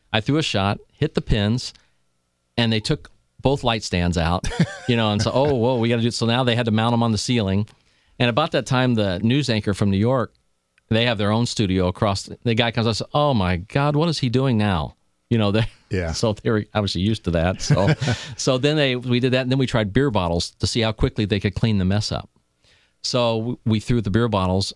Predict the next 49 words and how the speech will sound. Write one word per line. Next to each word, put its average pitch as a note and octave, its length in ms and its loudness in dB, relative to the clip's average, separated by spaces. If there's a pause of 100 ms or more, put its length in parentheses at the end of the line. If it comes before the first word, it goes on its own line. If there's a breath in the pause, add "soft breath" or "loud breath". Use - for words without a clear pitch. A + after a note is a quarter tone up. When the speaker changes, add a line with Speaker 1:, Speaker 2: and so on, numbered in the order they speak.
(120)
Speaker 1:
and F2+ 460 0 (380)
they A2 140 2
exploded. F#2+ 680 -2 (180)
I G2+ 40 0
mean, G2+ 100 2
they A2+ 60 2
were B2+ 60 -2
pulling A2 300 0
glass G#2+ 320 0
<laughs> - 100 -6
slivers F#2 340 0
out F#2+ 100 2
of E2+ 60 0
the E2 80 0
ceiling. A2+ 540 0
I F2+ 60 0
mean, F2 200 2
it G2+ 100 2
was, F2+ 320 -2 (440)
they, A2 120 0 (220)
they A2+ 100 2
blew A2+ 280 2
up. F#2+ 180 -2 (280)
S-, - 100 -6
but C3+ 140 0
after C#3 220 -2
that, C#3 160 2
once C3 140 0
the A#2 80 -4
show C3 180 0
started, A#2 240 0
man, G#2+ 100 2
we A2+ 120 2
did G#2 320 0 (480 soft breath)
ketchup C3 320 -2
bottles, A2 580 2
you G#2+ 60 2
know, F#2 180 2
beer G#2+ 360 0
bottles. G#2+ 580 0
We F#2+ 120 2
did, F#2 460 0
um, E2+ 480 0 (180)
oh G2+ 160 -2
gosh, F#2 280 -4
what F2+ 80 -6
else F#2 180 -4
was F2+ 120 -4
there? E2+ 180 -2